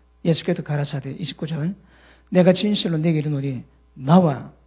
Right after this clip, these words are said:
그리고 복음 때문에 집이나 형제나 자매나 어미나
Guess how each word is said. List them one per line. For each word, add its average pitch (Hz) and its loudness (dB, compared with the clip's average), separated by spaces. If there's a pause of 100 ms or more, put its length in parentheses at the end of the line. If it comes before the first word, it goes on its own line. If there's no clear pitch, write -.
(280)
그리고 147 -4
복음 190 2
때문에 139 -8 (480)
집이나 175 -2 (140)
형제나 156 -2 (380)
자매나 175 2
어미나 190 0